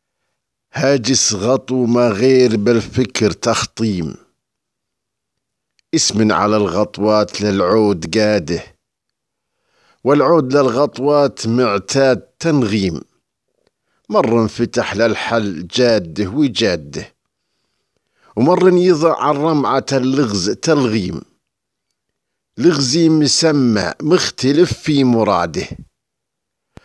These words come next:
مع كل معنى دعم الحل تدعيم،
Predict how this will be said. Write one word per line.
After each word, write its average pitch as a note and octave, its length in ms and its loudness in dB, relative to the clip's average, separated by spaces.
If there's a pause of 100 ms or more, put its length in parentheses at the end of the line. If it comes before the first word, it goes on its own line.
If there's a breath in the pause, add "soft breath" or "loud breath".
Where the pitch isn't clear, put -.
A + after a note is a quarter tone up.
(240 loud breath)
مع C3 220 2
كل D#3 400 0
معنى D3+ 480 0
دعم C#3+ 560 0
الحل C3 600 -2
تدعيم، B2 760 -2